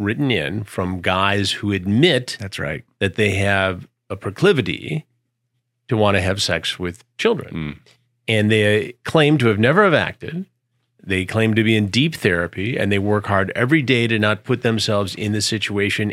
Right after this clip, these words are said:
Speaker 1: And they listen to the podcast and they watch the shows, the takedown shows on True Blue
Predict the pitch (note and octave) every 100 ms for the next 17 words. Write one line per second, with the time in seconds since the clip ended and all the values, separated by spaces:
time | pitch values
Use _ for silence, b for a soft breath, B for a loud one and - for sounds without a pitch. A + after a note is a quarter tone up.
0 | - A#2 A#2+ C3 C3+ D#3+ E3+ E3 C#3+ A#2+
1 | A2 G#2 G2+ G#2+ G#2 A2 A2+ G2+ G2+ G2+
2 | B2+ - - A#2+ D#3 E3+ F#2 B2+ E3 -
3 | _ - G#2 A2 G#2 G2 G2 F#2 G2 G2
4 | B2+ - D3 C3+ - A#2 A#2